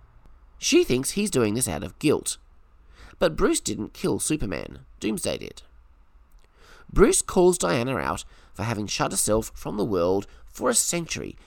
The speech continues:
because of Steve Trevor's death. Superman was a beacon to the world. Wonder Woman never was. Not until, not until she was drawn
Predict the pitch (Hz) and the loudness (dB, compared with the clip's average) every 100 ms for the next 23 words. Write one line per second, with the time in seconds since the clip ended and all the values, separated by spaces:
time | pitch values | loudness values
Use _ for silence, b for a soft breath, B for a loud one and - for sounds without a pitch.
0 | b - - 117 113 135 - 85 80 - | b -12 -4 -2 0 0 -2 -2 -6 -8
1 | 62 - - 110 - - - - - b | -8 -8 -2 0 0 -4 -20 -20 -20 b
2 | b b b b - 165 - 185 185 175 | b b b b 0 6 6 8 6 6
3 | 170 120 101 127 123 123 120 107 92 71 | 4 2 2 2 2 -2 -2 -4 -2 -4
4 | 50 50 - b b b - 175 370 277 | -4 -8 -16 b b b -2 2 4 4
5 | 107 131 127 95 95 101 - 151 50 - | 2 0 -2 -2 -4 -2 2 2 2 -4
6 | - b b b b b - 95 62 - | -6 b b b b b -4 -2 -2 -2
7 | 95 92 - _ - 73 87 104 95 90 | -2 -2 -6 _ -8 -6 -2 0 0 0
8 | 87 87 - 82 95 95 | 0 0 -2 0 2 2